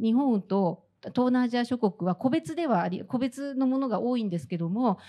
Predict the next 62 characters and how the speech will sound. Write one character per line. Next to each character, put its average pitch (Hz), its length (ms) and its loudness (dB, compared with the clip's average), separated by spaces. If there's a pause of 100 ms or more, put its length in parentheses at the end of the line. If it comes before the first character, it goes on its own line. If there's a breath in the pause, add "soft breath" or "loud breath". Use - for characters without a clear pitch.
(160 loud breath)
あ 208 140 0
の、 202 100 2
防 254 260 6
衛 254 140 4
安 254 180 2
全 247 120 2
保 254 100 4
障 240 200 2
協 247 220 2
力 170 380 0
を 180 120 2 (200 loud breath)
特 359 220 2
に 277 100 0
こ 240 100 -4
の 220 140 2
十 220 180 0
年 233 240 2
間 165 160 -2
進 294 240 -2
化 240 80 -4
さ 196 140 -2
せ 185 80 -4
て 180 100 -6
き - 100 -12
た - 120 -6 (180)
と 226 60 2
い - 20 4
う 196 40 0
こ 196 80 -2
と 185 100 0
が - 160 2
あ 196 40 2
り 196 100 4
ま 202 120 4
す。 170 180 -4 (360 loud breath)
で、 262 160 4
そ 330 120 2
う - 40 4
い 349 40 2
う 330 40 0
中 359 220 0
で 233 100 2
は 196 60 4
例 214 280 -2
え 311 60 0
ば 277 80 2
で 202 100 2
す 190 120 -8
ね、 185 100 -2
あ 196 60 -2
の、 196 120 0
そ 247 160 -8
の 269 100 2
中 302 280 0
で 240 140 2
の 262 140 2
進 247 240 0
化 196 120 2
も 185 160 2
あ 180 40 2
っ 180 60 -2
て、 226 400 0